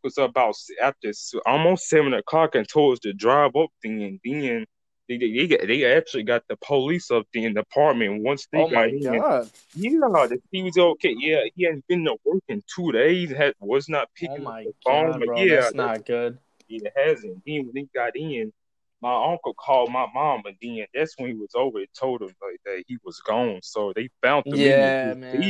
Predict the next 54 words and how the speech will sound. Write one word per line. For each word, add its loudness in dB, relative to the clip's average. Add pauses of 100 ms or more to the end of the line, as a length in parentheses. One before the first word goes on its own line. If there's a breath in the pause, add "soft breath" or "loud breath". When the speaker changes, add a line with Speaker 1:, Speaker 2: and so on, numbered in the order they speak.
Speaker 1:
bed. -2 (240)
Blood 4
was, -4
I -2
Speaker 2:
Oh, 2
Speaker 1:
don't 2
Speaker 2:
that's -2
Speaker 1:
know, 4
Speaker 2:
awful, 4
Speaker 1:
I -14
don't -14 (120)
know -10
if -10
Speaker 2:
man. -20
Speaker 1:
this, -16 (720)
I 0
don't -2
know -4
if -10
this -10
might -2
sound -4
Speaker 2:
Damn. -2
Speaker 1:
suspicious, -4 (320)
but -2
was -8
just, 0
I 2
don't -8
know. -6
I -4 (100)
think 0
he -6
had -4
an -2 (240)
aneurysm -14 (180)
too, -16 (180)
blood 2
that -8 (400)
you -18
can -20
tell -8
he -8
had -10 (120)
bleed -6
from -8
his, -10 (400)
by -2
the -6 (160)
heart -6
attack. -20
I -8
don't -10
know. -20